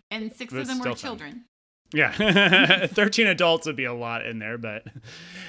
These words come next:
Speaker 2: um, I think if you're just going in and having, if you got in there and just had cocktails and appetizers, it's fine. But we were doing, like, full, full lunch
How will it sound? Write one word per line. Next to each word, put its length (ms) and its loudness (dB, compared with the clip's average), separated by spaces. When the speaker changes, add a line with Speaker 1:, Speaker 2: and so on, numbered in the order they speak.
Speaker 2:
um, 200 0
I 60 2
think 240 -2
if 160 -2
you're 220 -2
just 200 -8
going 280 -6
in 200 -2
and 120 -6
having, 460 -8
if 140 -12
you 80 -8
got 280 -8
in 180 -10
there 180 -6
and 160 -10
just 120 -16
had 160 -10
cocktails 500 -12
and 100 -16
appetizers, 920 -16
it's 220 -20
fine. 300 -16
But 100 -12
we 80 -8
were 80 -6
doing, 240 -10
like, 180 -18
full, 500 -14
full 300 -16
lunch 600 -14